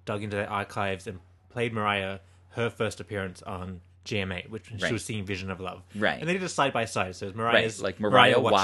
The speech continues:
Speaker 2: watching
Speaker 1: Mariah.
Speaker 2: herself. And, y-, you know, and here's the funny thing, because, like, when the hostess said, "Oh, we're gonna play a clip," and
Speaker 1: Yeah.
Speaker 2: Mariah's like, "Oh, I'm scared."
Speaker 1: I'm scared.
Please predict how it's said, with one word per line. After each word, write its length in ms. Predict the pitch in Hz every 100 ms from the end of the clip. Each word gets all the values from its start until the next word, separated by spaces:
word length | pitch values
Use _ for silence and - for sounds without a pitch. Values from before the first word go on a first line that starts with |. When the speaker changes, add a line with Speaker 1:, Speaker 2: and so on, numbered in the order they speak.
| 113 104
Speaker 2:
watching 100 | 98
Speaker 1:
Mariah. 320 | 101 92 85 -
Speaker 2:
herself. 680 | - 101 98 101 - - - -
And, 120 | 113
y-, 180 | - 131
you 200 | - 139
know, 200 | 139 113
and 260 | 120 117 117 - -
here's 320 | 143 143 135
the 80 | 123
funny 340 | - 110 98
thing, 380 | 101 92 82 95
because, 380 | 92 - 90 90
like, 180 | 87 - - - -
when 140 | 107
the 100 | 101
hostess 800 | 104 131 127 - 135 131 - -
said, 440 | - - 92 95 98 -
"Oh, 140 | 120
we're 160 | 113 107
gonna 160 | 101
play 240 | 98 104 87
a 60 |
clip," 360 | - - 107 -
and 100 | 95
Speaker 1:
Yeah. 60 | 95
Speaker 2:
Mariah's 260 | 92 92
like, 160 | 90 -
"Oh, 140 | 92 95
I'm 140 | 87
scared." 420 | - - 80 73
Speaker 1:
I'm 80 | 113
scared. 400 | - - 117 101